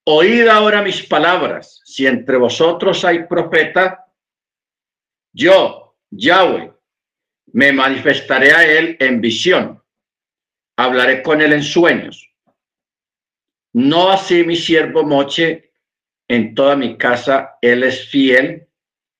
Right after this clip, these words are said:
cara a cara hablo con él abiertamente,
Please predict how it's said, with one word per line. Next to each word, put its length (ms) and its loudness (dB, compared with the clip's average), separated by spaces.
cara 560 2
a 200 -4
cara 600 0
hablo 460 -2
con 200 0
él 380 -2
abiertamente, 1200 -2